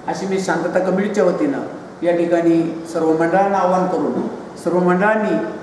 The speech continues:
या ठिकाणी सहकार्य करावं. हे, हा उत्सव जो आहे हा एक एकोप्यानं सर्व समाजाला बरोबर घेऊन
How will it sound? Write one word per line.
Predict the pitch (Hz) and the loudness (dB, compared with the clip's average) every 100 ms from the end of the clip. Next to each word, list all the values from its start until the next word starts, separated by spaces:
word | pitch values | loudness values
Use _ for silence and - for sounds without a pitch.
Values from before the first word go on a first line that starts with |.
| - 175 | -10 -4
या | 175 | -2
ठिकाणी | 175 175 170 | 0 0 0
सहकार्य | 175 202 220 208 202 | 2 2 4 0 0
करावं. | 190 170 156 - - - - - - - | 0 2 2 0 -2 -8 -12 -14 -14 -2
हे, | 180 | 2
हा | 175 - 170 180 180 170 | 2 2 0 2 0 -2
उत्सव | 170 - 220 202 | -4 0 2 4
जो | |
आहे | 190 135 - - - - - - 160 | 4 2 -2 -6 -8 -12 -16 -8 -2
हा | |
एक | 180 180 - 175 | 0 -2 -4 -2
एकोप्यानं | 175 226 233 - 156 - - - - - - - - - | 2 2 4 2 2 -2 -4 -10 -12 -14 -16 -16 -14 0
सर्व | 190 196 202 | 2 4 2
समाजाला | - - 175 185 190 196 190 190 190 - - - | 0 -2 0 2 2 2 2 0 -2 -6 -10 -8
बरोबर | 156 190 247 240 | 0 6 6 6
घेऊन | 190 - | 2 2